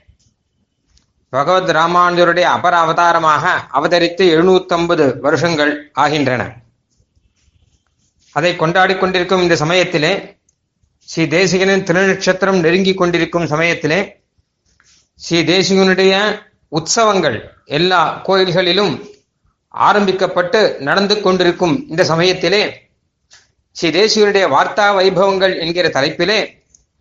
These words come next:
ஸ்ரீ தேசிகனை குறித்த, தேசிக வைபவங்களை குறித்த உபன்யாசங்களை கேட்டுக்கொண்டிருக்கிறோம். இப்பொழுது கேட்க இருப்பது ஸ்ரீ தேசிகனின் தனியன்கள் என்கிற தலைப்பிலே உபன்யாசம்.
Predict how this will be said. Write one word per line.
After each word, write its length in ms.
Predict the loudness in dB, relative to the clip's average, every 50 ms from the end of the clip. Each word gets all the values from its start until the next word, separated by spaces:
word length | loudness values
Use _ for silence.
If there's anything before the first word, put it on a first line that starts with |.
| _ _ _ _ _ _ _ _ _ _
ஸ்ரீ 260 | _ -6 -2 0 0 0
தேசிகனை 680 | 2 2 2 2 0 0 0 0 0 0 0 -2 0
குறித்த, 640 | 2 2 2 2 0 -2 -2 0 0 0 -2 -4 -8 -16 -20 _ _ -4
தேசிக 440 | 0 0 0 2 2 0 0 0 0
வைபவங்களை 840 | 0 2 2 2 2 2 2 2 2 2 0 2 2 2 0 0
குறித்த 600 | -2 -2 0 -2 -2 -2 _ 0 0 0 0 -4 -10
உபன்யாசங்களை 760 | -6 -4 -2 -2 0 0 0 0 0 -2 -2 0 0 0 0 0
கேட்டுக்கொண்டிருக்கிறோம். 920 | 0 -2 0 0 0 0 0 0 0 0 0 0 0 -2 -2 -2 -4 -8 -14 -20 -20 _ _ _ _ _ _ _ _ _ _ _ _ _ _ _ _ _ _ _ _ _ _ _ _ _ _
இப்பொழுது 440 | -6 -6 0 2 2 2 2 2 0
கேட்க 380 | 0 0 0 0 0 0 2
இருப்பது 640 | 2 2 2 0 0 0 0 2 0 0 -2 -6 -16 _ _ _ _ _ _ _ _ _ _ _ _ _ _ _ _ _ _
ஸ்ரீ 540 | -10 -4 0 0 2 0 0 -4 -10 -6 -2
தேசிகனின் 880 | 0 2 2 2 2 0 0 0 2 2 2 0 0 -4 -8 -14 -10 _
தனியன்கள் 960 | -4 -2 0 2 2 2 2 2 0 0 2 2 2 0 0 -4 -8 -14 _ _ _ _ _
என்கிற 320 | -2 0 0 2 0 0
தலைப்பிலே 480 | 0 0 -2 -2 -2 -2 0 0 2 2
உபன்யாசம். 600 | 2 0 0 -2 0 0 0 -2 -2 -4 -8